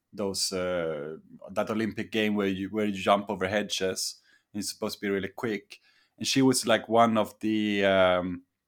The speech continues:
uh, the athlete professionals for the D D R team. And so I really felt like, you know, that there should be, <laughs> there should be at least some kind of class consciousness, you know, being performed here.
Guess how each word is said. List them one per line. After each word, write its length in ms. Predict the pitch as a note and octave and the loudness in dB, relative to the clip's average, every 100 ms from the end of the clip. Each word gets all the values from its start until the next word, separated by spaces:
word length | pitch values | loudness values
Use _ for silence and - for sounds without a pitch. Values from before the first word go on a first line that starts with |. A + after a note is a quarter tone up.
| _ - - _ _ _ _ _ G2+ | _ -18 -18 _ _ _ _ _ -4
uh, 140 | G2+ | 0
the 120 | A2+ | 6
athlete 380 | B2 A#2+ A2+ - | 6 6 -2 -4
professionals 500 | A2 A2+ - A2 F#2+ | -2 -2 -2 -4 -4
for 160 | - G2+ | -4 -2
the 120 | G2+ | -2
D 200 | F#2+ A2 | -2 -2
D 160 | G#2+ | 6
R 240 | A2 A#2 G2 | 8 8 6
team. 440 | - F#2+ G2+ G#2+ _ _ _ _ _ | 0 -6 -6 -10 _ _ _ _ _
And 120 | G2 | -8
so 220 | G2 A2+ G#2+ | -4 0 2
I 140 | G#2+ | 4
really 240 | A2+ A#2+ | 4 2
felt 380 | A2+ A#2+ A2+ F#2+ | 2 2 2 2
like, 180 | F#2+ F#2 | -2 0
you 60 | G2 | -2
know, 80 | |
that 140 | F#2 F#2+ | -2 -4
there 120 | G2 | -4
should 220 | - G2 | -4 -4
be, 400 | G#2 G#2 F#2+ F#2+ _ _ _ _ - | -4 -4 -4 -6 _ _ _ _ -16
<laughs> 680 | G2 - C3 - - _ - | -16 -14 -16 -18 -20 _ 0
there 100 | C3 | 2
should 160 | C#3+ | 4
be 140 | C#3 C3 | 6 6
at 80 | |
least 260 | A#2 A#2+ - | 6 2 6
some 300 | C#3+ C#3+ C3 | 8 8 6
kind 200 | - G#2+ | 4 4
of 140 | G2 | 2
class 380 | - A#2 G#2 - | 0 6 6 6
consciousness, 880 | - A#2 A2 - F#2 G2+ F#2+ F#2+ - | 0 -2 -2 -6 -6 -4 -6 -6 -10
you 140 | A#2 G2 | -6 -4
know, 80 | |
being 280 | F2+ G#2+ G#2 | -2 -2 -4
performed 500 | G#2 G2 C3+ A#2+ F#2 | -6 -6 0 0 0
here. 280 | F#2+ F#2 | -2 -4